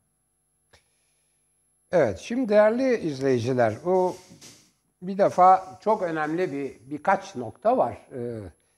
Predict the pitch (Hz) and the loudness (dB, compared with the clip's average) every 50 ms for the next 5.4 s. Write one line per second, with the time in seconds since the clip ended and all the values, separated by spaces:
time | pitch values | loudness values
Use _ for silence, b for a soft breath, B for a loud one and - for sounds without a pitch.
0 | _ _ - 135 151 156 151 131 131 147 147 156 160 156 156 160 160 160 165 190 | _ _ -4 -2 0 0 0 2 2 2 2 2 0 0 0 -2 -2 -2 -2 -2
1 | 208 196 - - - - 139 135 139 139 139 139 135 147 147 135 - - _ _ | -2 -2 -4 -8 -10 -10 -8 -6 -6 -6 -6 -6 -6 -6 -8 -8 -10 -14 _ _
2 | _ _ _ _ - 135 127 131 139 143 139 135 135 139 139 139 139 131 - 131 | _ _ _ _ -12 -10 -8 -8 -8 -6 -6 -6 -8 -8 -8 -8 -10 -8 -8 -8
3 | 135 127 - - 269 269 - 180 143 127 - - - - 151 143 135 127 127 131 | -8 -8 -8 -6 -8 -6 -4 -4 -4 -6 -8 -14 -16 -10 -8 -6 -6 -4 -6 -8
4 | - - 196 - _ _ - 175 170 - - 135 120 113 131 190 226 233 175 113 | -8 -8 -14 -16 _ _ -6 -6 -6 -6 -10 -12 -10 -8 -10 -8 -6 -6 -8 -8
5 | - - 135 151 208 269 294 | -8 -12 -10 -8 -8 -8 -10